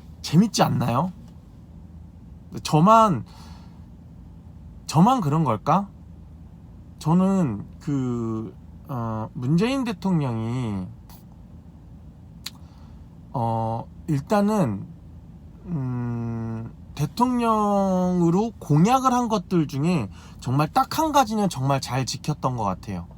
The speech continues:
지금까지도. 정말, 정말 그 이전에 <laughs> 그 어떤 나라들이라고 할 수도 없고 그냥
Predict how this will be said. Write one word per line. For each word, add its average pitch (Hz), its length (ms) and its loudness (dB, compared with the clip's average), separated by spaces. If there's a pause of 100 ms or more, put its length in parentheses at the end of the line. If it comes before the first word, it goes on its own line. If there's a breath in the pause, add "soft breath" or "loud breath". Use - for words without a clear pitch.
(160)
지금까지도. 123 880 0 (720 loud breath)
정말, 156 540 6 (1500 loud breath)
정말 202 480 4 (1200 loud breath)
그 - 200 6
이전에 233 560 8
<laughs> - 960 0
그 269 300 8
어떤 277 520 4
나라들이라고 180 960 4
할 233 180 2
수도 262 280 -2
없고 190 400 -6
그냥 190 440 4